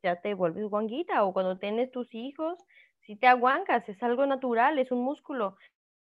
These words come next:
Entonces, tal cual como músculo, lo puedes ejercitar con estas bolas. Y ya este es un proceso más largo, ya también lo podremos hablar, lo podemos extender. <laughs> Sí. Este, también para parejas, tenemos para lesbianas,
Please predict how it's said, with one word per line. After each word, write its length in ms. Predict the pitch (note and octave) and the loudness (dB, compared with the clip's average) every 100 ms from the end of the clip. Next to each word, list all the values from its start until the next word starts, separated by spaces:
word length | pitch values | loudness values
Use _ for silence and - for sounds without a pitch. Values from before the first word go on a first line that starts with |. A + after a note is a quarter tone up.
| _ _ _ | _ _ _
Entonces, 460 | A3+ A#3 B3 C4+ C#4 | -2 0 0 -2 -4
tal 160 | G#3+ | -2
cual 240 | - B3 C#4+ | 8 6 6
como 200 | E4+ F4 | -2 -2
músculo, 420 | F4 - D4+ C#4 | -4 -4 0 0
lo 120 | A3+ | 0
puedes 220 | - C4 | -2 -2
ejercitar 500 | C4 C4+ C4 A3+ A3 | -2 -8 -8 -6 -6
con 140 | A3 G#3+ | -4 -6
estas 260 | G#3 G#3+ G3 | -6 -8 -2
bolas. 360 | A#3 A3 G#3 _ _ - _ - | 0 0 -2 _ _ -20 _ -4
Y 100 | A3 | 2
ya 140 | D#4 | 2
este 160 | D4+ A#3 | 0 -2
es 60 | |
un 120 | A#3 | -2
proceso 400 | A3 G#3+ G#3+ F#3+ | -2 -4 -6 -6
más 240 | G3+ F#3+ F#3+ | -4 -6 -4
largo, 340 | G#3+ C4 C#4+ | -4 -2 -2
ya 160 | C#4+ A#3+ | -4 -6
también 360 | - G#3 G#3+ - | -6 -8 -8 -8
lo 280 | G#3 G#3 G3 | -6 -4 -4
podremos 400 | G3+ G3+ A3+ A#3 | -4 -4 -6 -10
hablar, 320 | G3+ G3+ B3 C4 | -12 -8 -6 -6
lo 100 | C4 | -6
podemos 300 | G#3+ A#3+ A#3+ | -6 -6 -8
extender. 500 | G#3 G3+ G3+ A#3 D#4+ - | -12 -12 -10 -10 -8 -6
<laughs> 1000 | C4+ A#3+ - A3+ - E4+ F4+ D4+ A#3+ _ | -2 -2 -2 -8 -8 -8 -4 -4 -8 _
Sí. 240 | A#3 G#3+ - - - - - | -4 -4 -12 -20 -20 -20 -4
Este, 420 | A3 A#3 - A3+ | 0 0 -2 -4
también 300 | A3+ A#3 A#3 | 0 2 4
para 220 | B3+ A3+ | 4 4
parejas, 460 | G3+ G3+ C4+ A#3+ A3+ | 4 4 2 0 -2
tenemos 320 | G#3+ G#3 G#3 | -4 -4 -6
para 200 | - F#3+ | -2 -2
lesbianas, 760 | F3+ F3 A#3 C4 C4+ B3+ C#4 C#4 | -2 -2 0 2 2 0 -4 -10